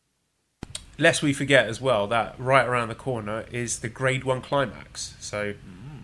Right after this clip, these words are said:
Speaker 1: there's no way that's not gonna be great, surely.
Speaker 2: It's going to be great. <sighs> Look,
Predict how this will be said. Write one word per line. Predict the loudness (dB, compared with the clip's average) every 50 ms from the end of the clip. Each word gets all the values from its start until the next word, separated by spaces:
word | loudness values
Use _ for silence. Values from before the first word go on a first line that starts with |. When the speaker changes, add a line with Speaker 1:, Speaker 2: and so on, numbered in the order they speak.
| -14 -10 -8
Speaker 1:
there's | -2 4
no | 4 4
way | 6 6 6
that's | 6 6 4 4 -2
not | -6 -10
gonna | -12 -14 -14
be | -14 -12
great, | -12 -10 -12 -12 -12 -14 -12
surely. | -6 -4 -2 -2 -4 -6 -10 -16 -20 -20 -20 -20 -20 -20 -20 -20 -20 -20 -20 -20 -20 -20 _ _ _ -12 -12 -12 -20 -20 -20 -20 -20 -20 _ _ _ _ _
Speaker 2:
It's | 6 6 6 6 6
going | 6 6 8 8
to | 8
be | 6 4
great. | 2 0 -2 0 0 0 0 -2 -6 _ _ _ _ _ _ _ _ _ _ _ -20 _ _ _ _
<sighs> | -6 -4 -4 -4 -6 -8 -12 -14 -4
Look, | 0 0 0 0 0